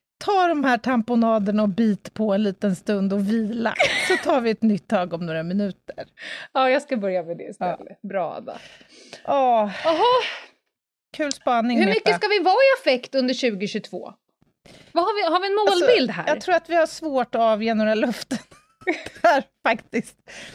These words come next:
Speaker 1: Vi
Speaker 2: Löftet kan vara att vara i affekt.
Speaker 1: Vi kommer att vara det, men förhoppningsvis inte så ofta samtidigt. Så kan jag säga.
Speaker 2: Nej. Nej, det är ett vinnande koncept.
Speaker 1: Mm.
Speaker 2: Att minst en av oss har tillgång till hjärnan.
Speaker 1: Ja,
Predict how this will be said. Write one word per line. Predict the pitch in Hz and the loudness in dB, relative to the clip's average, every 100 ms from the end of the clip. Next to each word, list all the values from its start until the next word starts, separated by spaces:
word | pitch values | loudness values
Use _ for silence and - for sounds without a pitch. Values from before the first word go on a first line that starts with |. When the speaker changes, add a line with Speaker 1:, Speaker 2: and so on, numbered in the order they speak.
| - - | -20 -8
Speaker 1:
Vi | - | 0
Speaker 2:
Löftet | 311 381 330 - | 2 2 0 -2
kan | 359 | 0
vara | 349 | 2
att | 320 359 | 2 2
vara | 320 311 285 339 | 4 4 6 4
i | |
affekt. | 214 175 170 - - - | 2 0 -6 -8 -16 -4
Speaker 1:
Vi | 330 | -4
kommer | - 359 415 453 427 | 0 0 2 2 0
att | 392 | 0
vara | 370 359 339 403 | 2 4 4 2
det, | 311 | 0
men | 262 302 | 0 -2
förhoppningsvis | 370 349 - 294 311 415 370 | -2 -2 -2 -6 -4 -2 -2
inte | 311 226 254 | -2 -4 -4
så | 277 | -2
ofta | 220 - | -2 -2
samtidigt. | 220 240 196 - 294 190 - _ _ _ _ _ _ - | -2 0 0 -2 -4 -4 -10 _ _ _ _ _ _ -6
Så | 294 | -4
kan | 214 | -2
jag | 156 | -4
säga. | - 269 | -2 0
Speaker 2:
Nej. | 285 311 - _ _ _ - | 0 -2 -10 _ _ _ -4
Nej, | 269 | 0
det | 311 | 2
är | 330 | 0
ett | |
vinnande | 254 240 240 240 | 0 0 2 0
koncept. | 240 208 240 | 0 -2 0
Speaker 1:
Mm. | 247 349 | 0 0
Speaker 2:
Att | 240 | -2
minst | 269 294 269 - | 0 2 0 0
en | 262 254 214 | 0 2 2
av | 196 | 0
oss | 196 | -2
har | 208 | -4
tillgång | 202 214 190 190 | -2 0 0 -2
till | 196 | 0
hjärnan. | 190 175 175 175 | 0 -2 -4 -2
Speaker 1:
Ja, | 233 | -2